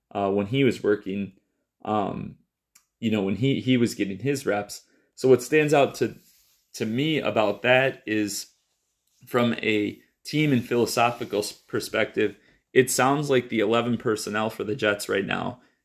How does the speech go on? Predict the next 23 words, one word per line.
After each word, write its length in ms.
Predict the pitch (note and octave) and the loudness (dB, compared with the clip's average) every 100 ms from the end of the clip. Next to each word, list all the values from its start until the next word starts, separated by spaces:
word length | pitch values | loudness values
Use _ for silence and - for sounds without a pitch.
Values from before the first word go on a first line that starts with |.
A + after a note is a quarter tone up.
| - | 0
is 220 | C3 B2 | 2 2
Corey 340 | - A#2+ A#2 | 2 4 4
Davis, 640 | G#2 A2 G#2+ A2 - - - | 4 2 2 0 0 -8 -8
Garrett 280 | - A2+ G2+ | 0 2 2
Wilson, 400 | G#2+ G#2+ - G2 | 2 0 -2 -4
and 140 | - G#2 | -4 -6
Mecole 300 | - F#2+ F#2+ | -4 -4 2
Hardman. 500 | A2 G#2 G#2 F#2 - _ _ - | 2 2 0 -4 -10 _ _ -8
Uh, 140 | G#2 G2+ | 0 2
Lazard 520 | A2 G#2 A#2+ B2+ B2 | 4 4 6 6 4
is 140 | F#2+ | 2
working 380 | A2 A2+ A2 G2+ | -2 -2 -4 -8
with 180 | G2+ - | -8 0
Wilson, 580 | B2 B2+ - G2+ G2+ - _ _ - | 2 2 0 -6 -8 -12 _ _ -10
um, 520 | G#2+ G2+ G2 G2 - _ _ _ _ - | -6 -4 -6 -8 -12 _ _ _ _ -2
and 180 | A2 G#2+ | 2 4
made 300 | A2 G#2+ - | 4 4 0
a 80 | - | 0
couple 280 | A#2 G#2 | 0 2
good 200 | A2 G#2 | 0 -2
catches 480 | - G#2 G2+ G2+ F#2+ | -2 -2 -2 -4 -4
from 300 | - A2+ G#2 | -6 -4 0
Wilson, 500 | A#2+ B2 - G#2 G2+ | 2 2 2 -4 -6